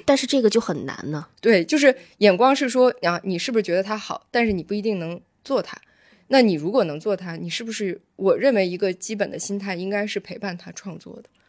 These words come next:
Speaker 1: 哇，你这个还涉及到我特别想问你的问题，
Speaker 2: 嗯。
Speaker 1: 因为其实很多人，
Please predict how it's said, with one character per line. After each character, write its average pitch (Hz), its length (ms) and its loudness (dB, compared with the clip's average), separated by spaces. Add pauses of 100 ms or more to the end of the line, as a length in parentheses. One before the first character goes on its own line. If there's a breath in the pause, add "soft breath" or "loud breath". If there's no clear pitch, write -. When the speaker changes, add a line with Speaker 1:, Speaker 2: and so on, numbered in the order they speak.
(160 loud breath)
Speaker 1:
哇， 165 260 -4
你 190 120 -2
这 294 120 0
个 254 340 4 (180 loud breath)
还 190 180 -4
涉 277 160 4
及 240 100 0
到 226 120 6
我 170 120 4
特 - 140 -4
别 214 100 2
想 185 240 0
问 170 160 -2
你 151 80 -4
的 - 100 -6
问 156 140 -4
题， 196 280 -2
Speaker 2:
嗯。 - 20 -4
Speaker 1:
因 247 140 2
为 269 180 4 (460 loud breath)
其 269 160 -2
实 302 60 2
很 170 140 2
多 214 180 2
人， 175 500 0